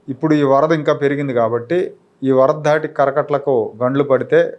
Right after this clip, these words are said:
ఊళ్ళ కూళ్ళు సముద్రం పాలయ్యే ప్రమాదం ఉంటుంది కాబట్టి ఆయన మంత్రులకి బాధ్యత అప్పచెప్పారు. పైగా ప్రతిపక్ష వైసీపీ విద్రోహ చర్యలకు పాల్పడుతుందన్న సమాచారం కూడా ఉంది. దీంతో ఆయన పోలీసులను కూడా పెట్టారు, పహారా పెట్టారు కరకట్ట మీద.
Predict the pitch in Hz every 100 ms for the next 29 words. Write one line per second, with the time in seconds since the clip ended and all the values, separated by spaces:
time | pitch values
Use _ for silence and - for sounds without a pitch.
0 | - 127 143 143 143 139 117 127 131 135
1 | 127 123 123 120 120 117 120 120 117 104
2 | 104 104 104 - 156 123 127 - _ _
3 | _ _ - - _ _ _ _ - 139
4 | 135 139 147 156 143 123 131 131 120 -
5 | 110 - 104 98 - _ _ _ _ _
6 | _ 147 156 175 147 139 165 165 - 147
7 | 160 170 - 151 156 165 160 165 165 -
8 | 131 131 151 175 156 160 156 151 - 143
9 | 139 143 135 139 131 120 127 135 131 131
10 | 127 131 131 113 110 95 - _ _ _
11 | _ _ _ _ _ _ _ _ 127 151
12 | 151 180 170 156 139 160 190 170 175 175
13 | 170 151 151 143 120 127 147 156 143 135
14 | 143 117 147 131 131 135 127